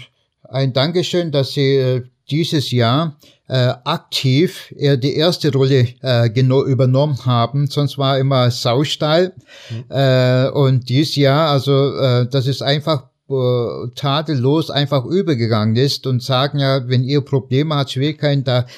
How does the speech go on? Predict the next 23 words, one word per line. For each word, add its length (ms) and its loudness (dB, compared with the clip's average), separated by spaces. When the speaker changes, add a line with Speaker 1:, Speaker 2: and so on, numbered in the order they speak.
Speaker 1:
sind 280 0
wir 180 0
auch 180 2
noch 140 0
für 220 -2
euch 240 0
da." 160 2
Und 180 0
das 200 -2
finde 260 0
ich 80 -6
dann, 360 -2
also, 300 -2
äh, 160 2
tolle 320 2
Sache 340 2
vom 220 0
Saustall 640 2
und, 340 -2
äh, 40 -6
und, 600 -2
und, 300 -6
äh, 380 -4